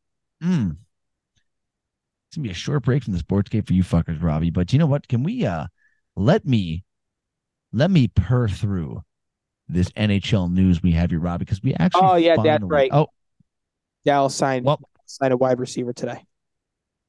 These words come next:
Speaker 1: Who, uh, what receiver did they pick up?
Speaker 2: Former Pittsburgh Steeler, Martavius Bryant.
Speaker 1: Oh, is that the guy that, uh,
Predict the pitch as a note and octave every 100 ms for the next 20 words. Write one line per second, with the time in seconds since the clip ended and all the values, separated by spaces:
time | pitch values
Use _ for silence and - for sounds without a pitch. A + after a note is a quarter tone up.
0 | _ A#2 B2 G#2+ G#2+ G#2+ - A2 G#2 G2
1 | - G2 G#2+ - _ _ _ _ _ _
2 | _ _ _ _ _ _ _ _ _ -
3 | A#3+ C4 C#4 C#4 C#4 - A#3 - - A#3
4 | A3+ - - G3+ G3 F#3 F#3 F#3 F#3 F3
5 | - _ _ _ - C3 C3+ - - D#3+
6 | D#3 D#3+ D3+ - - _ _ _ - -
7 | A#2+ - - - - - _ _ _ _
8 | - G3 D#3 G3+ A3+ A3 F#3+ F#3+ D#3+ C#3
9 | - C#3 B2 A2+